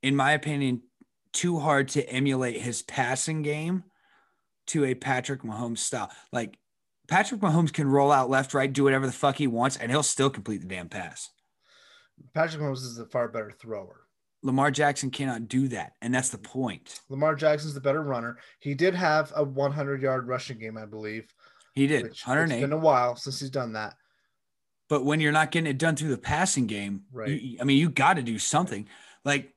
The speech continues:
Speaker 1: three straight games, the Baltimore Ravens have played an inferior team. And they have gone up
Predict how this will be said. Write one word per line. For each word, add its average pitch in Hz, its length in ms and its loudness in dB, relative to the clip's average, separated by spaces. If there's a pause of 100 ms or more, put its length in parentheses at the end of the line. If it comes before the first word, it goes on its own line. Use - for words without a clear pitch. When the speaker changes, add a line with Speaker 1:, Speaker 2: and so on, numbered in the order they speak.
(1600)
Speaker 1:
three 208 520 4
straight - 680 -2
games, 147 640 -2 (600)
the 110 120 -12 (240)
Baltimore 175 480 0 (480)
Ravens 135 400 0
have 120 160 -12
played 127 340 -6
an 120 140 -6
inferior 143 720 -2
team. 143 520 -6 (1700)
And 151 220 2
they 165 180 2
have 143 420 -6
gone 131 260 2
up 190 240 2